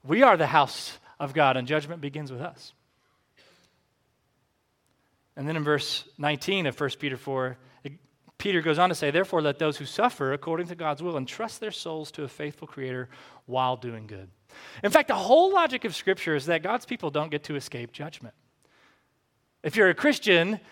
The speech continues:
Jesus took your suffering of judgment on you, from you on the cross, but we still face it. In fact, you could look at the book of Exodus,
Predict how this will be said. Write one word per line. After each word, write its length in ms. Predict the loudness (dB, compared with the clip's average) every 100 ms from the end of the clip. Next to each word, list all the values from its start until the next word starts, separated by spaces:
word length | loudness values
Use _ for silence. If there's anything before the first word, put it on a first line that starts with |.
| _ -4
Jesus 360 | 0 0 -2
took 240 | 0 0 0
your 100 | -4
suffering 640 | 2 2 0 -8 -10 -2
of 180 | 0 4
judgment 420 | 6 6 4 0
on 220 | 2 2
you, 180 | 2 -2 -6 _ -18
from 320 | 4 6 6 4
you 180 | 2
on 220 | 4 4 4
the 80 |
cross, 720 | 0 6 6 6 -4 -18 -18 -20 _ _ _ _ _ _ _ _ _ -14
but 60 |
we 80 | -10
still 200 | -2 -2
face 400 | -2 -6 -6 -12
it. 120 | -20 _ _ _ _ _ _ _ _ _ -20 -4
In 40 | 2
fact, 220 | 2 2
you 140 | -2
could 100 | 4
look 100 | 4
at 60 | 6
the 60 |
book 160 | 4 4
of 100 | 6
Exodus, 480 | 4 4 0 0